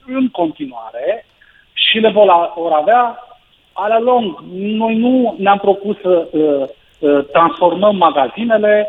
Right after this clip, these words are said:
astfel încât să punem tehnologie și case de marcat automate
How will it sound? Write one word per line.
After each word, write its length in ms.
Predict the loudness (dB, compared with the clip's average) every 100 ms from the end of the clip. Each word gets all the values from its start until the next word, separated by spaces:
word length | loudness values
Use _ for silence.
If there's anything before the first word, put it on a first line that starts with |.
| -6 -4
astfel 340 | 0 2 2
încât 240 | 0 -4 -4
să 100 | -4
punem 460 | -2 -4 0 0
tehnologie 800 | 0 -2 0 0 0 0 0 0
și 500 | 0 -2 -2 -2 -4 0
case 300 | 0 2 -2
de 60 | -2
marcat 420 | -6 -4 0 0
automate 760 | 0 -2 -10 -14 -4 0 0